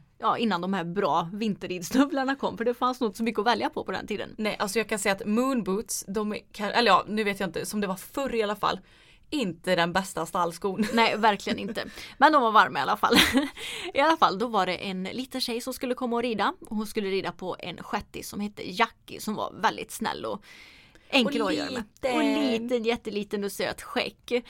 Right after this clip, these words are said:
Speaker 1: Men i alla fall, då började hon rida och, eh, jag upptäckte väldigt snabbt att, "Oj, den här tjejen är ju jätteduktig. Hon har väldigt bra balans och hon var väldigt pratglad och sa till mig vad hon ville prova på."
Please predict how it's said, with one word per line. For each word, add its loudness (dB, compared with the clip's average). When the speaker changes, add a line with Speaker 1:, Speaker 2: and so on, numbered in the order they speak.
Speaker 1:
Men -2
i 4
alla 2
fall, 2
då 2
började 6
hon 4
rida 2
och, -4
eh, 6
jag 2
upptäckte -6
väldigt -2
snabbt -6
att, -6
"Oj, 0
den -6
här -2
tjejen -4
är -8
ju -8
jätteduktig. -6
Hon -4
har -4
väldigt -8
bra 2
balans 0
och 2
hon 0
var 4
väldigt -2
pratglad -2
och 0
sa -2
till -8
mig -4
vad -6
hon -4
ville -8
prova -6
på." -2